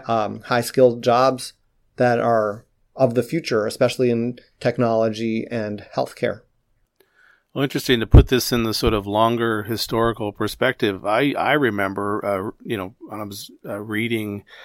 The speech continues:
Speaker 2: uh, studies, I think from the eighties and nineties, uh, some research that, that, that treated technical education almost as, as something bad. You know, it was this idea that took hold that,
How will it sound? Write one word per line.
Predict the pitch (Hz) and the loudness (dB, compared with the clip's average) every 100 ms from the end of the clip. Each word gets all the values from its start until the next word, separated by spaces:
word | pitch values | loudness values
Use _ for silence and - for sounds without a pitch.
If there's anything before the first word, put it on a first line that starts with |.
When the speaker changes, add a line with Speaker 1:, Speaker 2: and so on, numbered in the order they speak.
| - - - _ | -20 -20 -20 _
Speaker 2:
uh, | - 104 | -4 -2
studies, | 98 - 120 120 110 98 | -4 0 4 4 2 0
I | 107 | -4
think | - 135 | -4 -6
from | - 104 | -6 -6
the | 98 101 | -4 -2
eighties | 107 110 110 104 95 | -2 -4 -4 -6 -6
and | 98 95 | -6 -4
nineties, | 101 123 98 92 85 - | -2 -2 -4 -8 -8 -10
uh, | - 92 90 90 90 | -10 -8 -8 -10 -10
some | - 104 | -10 -4
research | 107 107 - 101 98 | -2 0 0 -2 -2
that, | 101 - | -8 -10
that, | - 110 - - | -10 -10 -10 -8
that | 104 | -6
treated | - 143 147 113 - 262 | 0 2 2 -2 -8 -2
technical | 123 - 117 107 | -2 -2 -4 -2
education | 101 104 110 107 107 | -4 -2 -2 0 -2
almost | 104 127 120 - | -2 -2 -4 -4
as, | 92 101 | -4 -6
as | 101 101 | -4 -4
something | - 113 110 95 | -4 -4 -4 -6
bad. | 90 98 123 92 82 - | -2 0 0 -2 -6 -10
You | 107 | -10
know, | 98 92 | -8 -6
it | 101 | -6
was | 98 98 | -6 -4
this | 101 - | -4 0
idea | 104 98 104 107 | 0 0 0 0
that | 98 - | -2 -2
took | 110 | -4
hold | - 107 104 | 0 0 0
that, | 95 90 | -4 -6